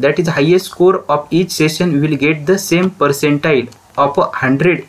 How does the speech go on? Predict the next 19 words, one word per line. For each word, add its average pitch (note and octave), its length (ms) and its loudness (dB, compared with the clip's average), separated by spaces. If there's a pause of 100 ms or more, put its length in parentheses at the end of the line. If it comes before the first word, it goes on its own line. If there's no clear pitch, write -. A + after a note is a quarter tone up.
(160)
which D3 180 0
is F3+ 160 2
desirable. A#2 540 0
आणि C3+ 240 0
त्यामुळं F3+ 300 2 (380)
जो E3 60 2
टॉपर E3+ 420 0
असणार F3+ 320 -2
आहे, D#3+ 200 0
त्याचा D#3+ 300 0
स्कोअर E3+ 300 0
जो D#3+ 100 0
आपल्याला D3 340 0
या C#3+ 100 4
ठिकाणी C#3 320 -4
पाहायला C3 260 -2
भेटतो, B2+ 280 -2
तो E3+ 120 -2
हन-, B2+ 240 0